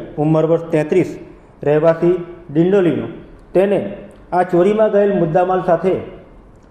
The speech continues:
પકડી પાડી તેની પાસેથી લગભગ બે લાખ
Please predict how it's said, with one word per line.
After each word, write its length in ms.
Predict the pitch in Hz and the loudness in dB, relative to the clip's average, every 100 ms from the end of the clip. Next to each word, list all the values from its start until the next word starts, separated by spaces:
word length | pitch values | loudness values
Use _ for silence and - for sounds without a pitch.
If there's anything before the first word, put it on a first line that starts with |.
| - | -8
પકડી 260 | 165 175 190 | -4 0 0
પાડી 340 | 190 190 151 110 - - | 2 0 0 -4 -12 -4
તેની 240 | 160 185 | 0 0
પાસેથી 500 | 190 180 - 190 156 113 - - - - - - | 2 0 0 0 0 -4 -12 -20 -20 -20 -20 -6
લગભગ 320 | 160 170 202 165 | -2 0 0 0
બે 220 | 160 202 | 2 4
લાખ 260 | 202 202 | 2 0